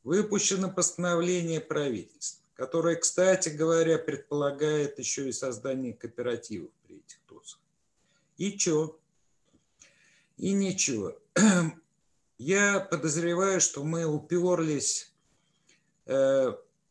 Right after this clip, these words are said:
катастрофическую нехватку людей, которые, а, способны управлять, б, умеют управлять. Э, к сожалению, менеджмент говорит,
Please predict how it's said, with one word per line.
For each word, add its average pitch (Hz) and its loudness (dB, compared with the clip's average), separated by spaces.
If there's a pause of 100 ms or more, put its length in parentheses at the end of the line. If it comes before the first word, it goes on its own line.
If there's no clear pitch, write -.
(720)
катастрофическую 175 0
нехватку 143 -2
людей, 143 -6 (440)
которые, 156 2
а, 143 0 (600)
способны 165 2
управлять, 127 -4 (340)
б, 170 0
умеют 151 0
управлять. 95 -10 (1300)
Э, 160 2
к - -4
сожалению, 196 2 (520)
менеджмент 160 0
говорит, 156 0